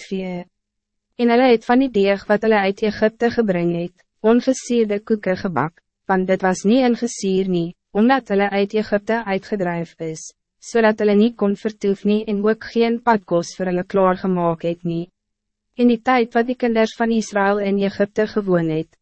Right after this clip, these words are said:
was vierhonderddertig jaar. In verloop van vierhonderddertig jaar, op daardiezelfde dag, het al die leerskare van die Heere uit Egypte land uitgetrek.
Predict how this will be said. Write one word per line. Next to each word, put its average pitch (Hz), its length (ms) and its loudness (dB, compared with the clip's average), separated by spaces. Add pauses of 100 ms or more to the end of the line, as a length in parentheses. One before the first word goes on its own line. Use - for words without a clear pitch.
was 185 320 0
vierhonderddertig 226 1200 2
jaar. 160 400 -4 (720)
In 226 160 2
verloop 233 440 2
van 220 180 0
vierhonderddertig 240 1080 0
jaar, 190 320 -4 (200)
op 196 160 -6
daardiezelfde 202 920 2
dag, 175 320 0 (400)
het 185 220 -4
al 185 180 2
die 214 120 0
leerskare 196 680 2
van 190 220 0
die 180 200 2
Heere 185 300 2
uit 202 300 -2
Egypte 196 380 -2
land 175 340 -2
uitgetrek. 175 640 -10